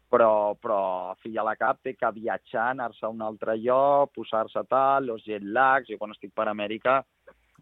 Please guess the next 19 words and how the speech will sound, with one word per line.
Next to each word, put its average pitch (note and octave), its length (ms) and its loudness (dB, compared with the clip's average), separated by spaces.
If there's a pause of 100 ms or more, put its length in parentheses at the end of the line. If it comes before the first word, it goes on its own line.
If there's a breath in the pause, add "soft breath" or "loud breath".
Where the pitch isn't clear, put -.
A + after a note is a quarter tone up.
(160)
eh, - 220 -20 (340)
jo F#2 80 -12
em G#2 160 0
ric A#2+ 240 4
d'amics G#2 400 0
meus, A#2 240 4
«No, C#3 240 2
es D3 140 -2
que C#3+ 80 -6
me C#3+ 80 -2
he - 20 0
ido D3 100 0
de D3+ 120 0
vacaciones D3+ 760 -2
y C3 60 -4
necesito C3 480 -2
dos B2 240 -4
días D#3+ 380 0 (540 soft breath)
para, A2+ 460 2